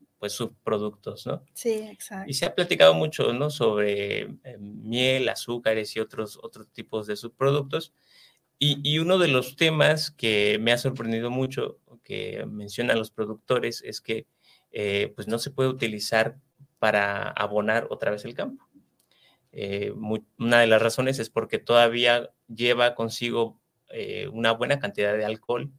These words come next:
Speaker 2: Ujú.
Speaker 1: y que se sigue, eh, pasando a la tierra, y pues eso hace que la tierra no, no sea fértil o afecte más, eh,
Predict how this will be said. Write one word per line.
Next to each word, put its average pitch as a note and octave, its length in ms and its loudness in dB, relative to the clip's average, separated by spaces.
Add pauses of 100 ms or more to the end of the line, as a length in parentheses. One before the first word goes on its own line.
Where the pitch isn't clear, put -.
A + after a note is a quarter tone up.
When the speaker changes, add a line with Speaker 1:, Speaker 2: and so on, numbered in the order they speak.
(100)
Speaker 2:
Ujú. A#3 460 -6
Speaker 1:
y A2 120 -14
que G2+ 180 -6
se G2 160 -6
sigue, B2 480 -2
eh, G2+ 640 -6
pasando A#2 460 0
a G#2+ 40 4
la G#2+ 140 -4
tierra, C3 460 0 (180)
y B2 100 -12
pues - 240 -8
eso G#2+ 240 -4
hace A2 320 -4
que G2 420 -6
la G2+ 160 -16
tierra A#2+ 280 -6
no, G#2+ 320 -6
no A#2+ 220 0
sea G#2+ 200 0
fértil B2+ 540 -2 (320)
o G#2+ 160 0
afecte C3 580 0
más, A2 440 -8
eh, G2+ 520 -12